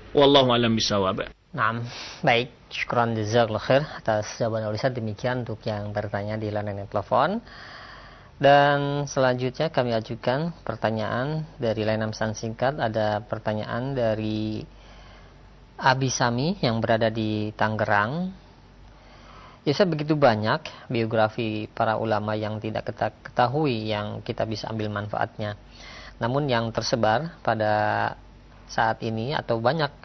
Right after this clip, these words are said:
Speaker 2: di-, diajarkan pula mengenai sejarah-sejarah ulama yang ke-, tidak kita ketahui bahwa beliau itu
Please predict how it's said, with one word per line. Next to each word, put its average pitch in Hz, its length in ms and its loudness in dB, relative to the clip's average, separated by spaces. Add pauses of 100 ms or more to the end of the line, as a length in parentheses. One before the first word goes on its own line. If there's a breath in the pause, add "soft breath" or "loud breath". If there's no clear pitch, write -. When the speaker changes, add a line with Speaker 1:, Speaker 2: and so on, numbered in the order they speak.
(240)
Speaker 2:
di-, 110 420 -4 (540)
diajarkan 127 560 6
pula 123 320 4
mengenai 107 320 -2
sejarah-sejarah 113 640 0
ulama 123 420 0
yang 127 220 -2
ke-, 117 180 -4
tidak 139 380 -2
kita - 240 2
ketahui 143 320 2
bahwa 117 340 6
beliau 120 380 0
itu 175 160 2